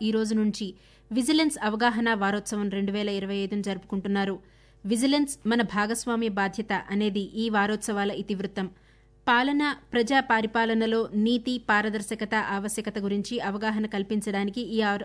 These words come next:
వారోత్సవాలు జరుపుతారు. మంత్రిత్వ శాఖలు, విభాగాలు, పీఎస్యూలు, బ్యాంకులు, అన్ని ఇతర సంస్థలలోని ప్రభుత్వ ఉద్యోగులు ప్రతిజ్ఞ చేయడంతో ఈ వారోత్సవం ప్రారంభమైంది. విజిలెన్స్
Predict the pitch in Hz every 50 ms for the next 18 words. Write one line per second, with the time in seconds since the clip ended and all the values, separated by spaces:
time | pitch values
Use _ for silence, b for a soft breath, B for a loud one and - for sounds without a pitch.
0 | - - 185 202 202 208 202 - - 214 196 196 202 185 202 196 185 - 190 208
1 | 196 196 185 180 b b b b b b b b b - 214 220 220 233 233 220
2 | 226 220 - - 208 196 196 233 233 226 254 262 - 196 208 208 190 226 240 240
3 | 220 233 233 220 226 254 269 277 B B B B B B - - 294 294 302 302
4 | 294 - 247 233 226 226 220 240 240 - - 190 185 214 208 220 233 220 247 226
5 | 240 240 - - - 226 240 269 302 311 254 - 247 240 240 240 233 226 214 -
6 | 233 220 220 226 214 214 208 196 190 196 226 214 247 - - 254 233 214 190 170
7 | 202 214 208 196 214 220 226 220 220 208 - 220 214 214 214 214 220 208 208 208
8 | 208 208 202 226 226 - - 220 226 220 214 202 208 208 208 - - 208 202 208
9 | 220 202 196 202 196 185 185 196 196 202 196 196 196 - b b b b b b
10 | b b b b b 247 277 269 285 311 330 359 339 -